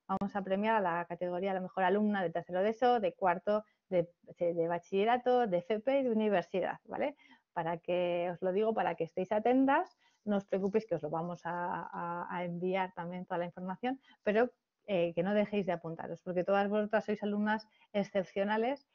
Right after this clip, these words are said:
y nos encantará ver vuestra candidatura. El año pasado tuvimos sesenta y siete alumnas candidatas y, y la verdad es que el resultado fue, fue, fue muy bonito. Los premios suelen ser premios tecnológicos la mayoría de las veces y becas, y becas también de formación.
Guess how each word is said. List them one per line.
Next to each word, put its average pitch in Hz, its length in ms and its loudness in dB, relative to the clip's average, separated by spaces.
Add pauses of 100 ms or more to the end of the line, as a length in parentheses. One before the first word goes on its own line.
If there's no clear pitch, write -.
(120)
y 190 80 -6
nos 170 220 -4
encantará 180 520 -2
ver 190 320 2
vuestra 180 640 -4
candidatura. 170 600 -4 (240)
El 190 80 0
año 190 140 0
pasado 196 280 -4
tuvimos 196 380 -2
sesenta 185 360 -6
y 180 80 -4
siete 208 400 -8 (240)
alumnas 180 480 -6
candidatas 208 640 -4 (460)
y, 185 460 0
y 196 80 -4
la 180 120 -2
verdad 170 260 -4
es 185 120 -8
que 180 280 -2
el 170 60 -4
resultado 196 500 -4
fue, 180 600 -4 (200)
fue, 185 340 -4
fue 190 160 -4
muy 196 140 -2
bonito. 170 380 0 (240)
Los 190 160 0
premios 208 340 -2
suelen 190 240 -4
ser 180 160 -8
premios 170 340 -8
tecnológicos 165 680 -8
la 170 120 -8
mayoría 170 280 -6
de 165 60 -4
las 165 100 -8
veces 220 300 -6
y 190 260 -4
becas, 175 420 -4
y 196 120 -6
becas 185 300 -6
también 180 240 -8
de 190 80 -4
formación. 160 520 -8